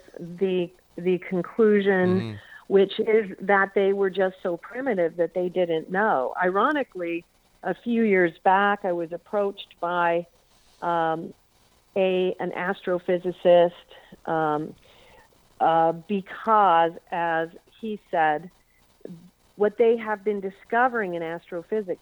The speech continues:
Speaker 1: and in science is that what the mystics have been saying for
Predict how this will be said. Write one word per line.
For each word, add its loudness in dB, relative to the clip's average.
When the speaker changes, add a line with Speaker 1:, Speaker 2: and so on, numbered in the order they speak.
Speaker 1:
and -6
in -8
science -2
is -6
that 2
what 2
the -2
mystics -4
have -2
been -6
saying -2
for -2